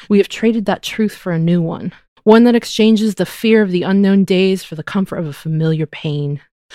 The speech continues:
For the devil you know brings comfort, until you realize you are your own devil, and the comfort you thought you knew has only served to cripple you to the beauty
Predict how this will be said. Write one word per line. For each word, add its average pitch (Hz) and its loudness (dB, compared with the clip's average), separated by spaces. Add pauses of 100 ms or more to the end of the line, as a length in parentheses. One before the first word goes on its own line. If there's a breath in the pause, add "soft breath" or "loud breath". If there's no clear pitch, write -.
(120 loud breath)
For 220 4
the 196 6
devil 190 2
you 196 4
know 202 4
brings 202 2
comfort, 160 -6 (220)
until 214 2
you 185 2
realize 180 2
you 202 -2
are 185 6
your 165 2
own 156 -2
devil, 156 -4 (160)
and 185 2
the 180 2
comfort 208 0
you 185 -2
thought 185 -2
you 175 0
knew 170 0
has 165 -4
only 165 -4
served 175 -4
to 185 -8
cripple 214 -2
you 160 -4
to - -14
the 165 -4
beauty 180 0